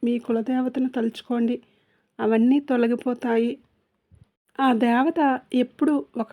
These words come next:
కన్నుతో మిమ్మల్ని కాపాడుతూ ఉంటుంది. ధనుసు రాశి వారికి పట్టుదల ఎక్కువగా ఉంటుంది. ఏ పని చేసినా దాన్ని పూర్తి చేసేదాకా అస్సలు వదిలిపెట్టరు. వీరు చాలా నిజాయితీపరులు.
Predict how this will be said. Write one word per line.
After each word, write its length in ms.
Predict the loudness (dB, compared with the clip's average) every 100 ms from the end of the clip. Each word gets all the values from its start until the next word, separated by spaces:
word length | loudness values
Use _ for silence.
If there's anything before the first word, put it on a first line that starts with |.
| -4
కన్నుతో 380 | 0 0 0 0
మిమ్మల్ని 640 | 0 0 0 -2 -4 -6 -8 _ _ _ _ _
కాపాడుతూ 600 | -2 -2 2 2 2 0
ఉంటుంది. 560 | 0 0 0 0 0 -4 _ _ _ -20 -20 _ _
ధనుసు 400 | 2 4 4 4
రాశి 280 | 2 2 2
వారికి 500 | 2 2 0 -4 -4 -8 -4
పట్టుదల 380 | -2 0 0 0
ఎక్కువగా 420 | 0 -2 -2 0
ఉంటుంది. 480 | -2 -2 -2 -2 -6 -12 -4
ఏ 180 | 0 0
పని 220 | 2 0
చేసినా 520 | 2 0 0 0 0 -2 -2
దాన్ని 440 | 2 4 4 4 0 -6 _ _ _ _ 2
పూర్తి 300 | 4 6 4
చేసేదాకా 840 | 2 0 0 0 0 -2 0 -4 -4 _ -8
అస్సలు 340 | -8 -4 0
వదిలిపెట్టరు. 680 | 2 2 0 -2 -2 -2 -2 -8 _ _ _ _ 0
వీరు 420 | 2 4 2 0 _ -20
చాలా 480 | -6 0 2 4 4
నిజాయితీపరులు. 1000 | 2 2 -2 -2 -4 -4 -4 -2 -4